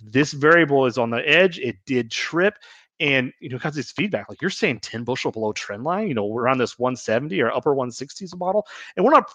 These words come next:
trying to predict per se, but we're trying to help people frame up all this weather information that we're getting and what are the implications. And so, um,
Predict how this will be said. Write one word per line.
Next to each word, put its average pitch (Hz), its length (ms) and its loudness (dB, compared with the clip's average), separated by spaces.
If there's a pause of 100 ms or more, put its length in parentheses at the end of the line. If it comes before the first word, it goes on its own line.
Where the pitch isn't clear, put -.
(120)
trying 226 200 4
to 147 60 2
predict 156 640 2
per 156 120 0
se, 120 280 2
but 131 100 -6
we're 160 100 -4
trying 285 220 0
to 175 80 0
help 160 340 2
people 151 360 -2 (400)
frame 220 460 2
up 214 160 6
all 180 200 4
this 202 200 2
weather 196 640 4
information 170 540 -2
that 165 100 -4
we're 127 100 -2
getting 175 360 -2
and 151 100 -4
what 196 100 4
are 202 40 2
the 180 100 -2
implications. 160 800 -6 (460)
And 170 100 -8
so, 175 300 2 (800)
um, 143 300 2